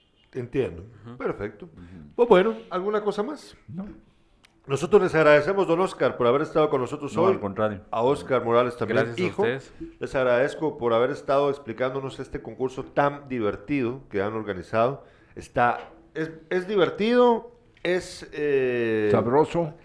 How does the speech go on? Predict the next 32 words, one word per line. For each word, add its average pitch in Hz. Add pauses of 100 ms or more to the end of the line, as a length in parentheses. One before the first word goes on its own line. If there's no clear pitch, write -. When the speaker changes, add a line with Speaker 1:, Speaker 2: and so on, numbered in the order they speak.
(200)
Speaker 1:
Sí, 226 (640)
y 190
es - (180)
para 175
crear 202
comunidad, 190 (180)
o -
sea, 160 (180)
reúne, 196 (180)
bueno, 139
y 131
es 139
para 131
ayudar. 170 (260)
Entonces, 165
a -
mí 160
me 180 (100)
Speaker 4:
Claro. -
Speaker 1:
parece 165
que 147
reúne 151
todos 220
los 165
elementos 165 (120)
de 139
algo, 156
de 131
una 160
iniciativa 127 (180)
bien 185
pensada, 131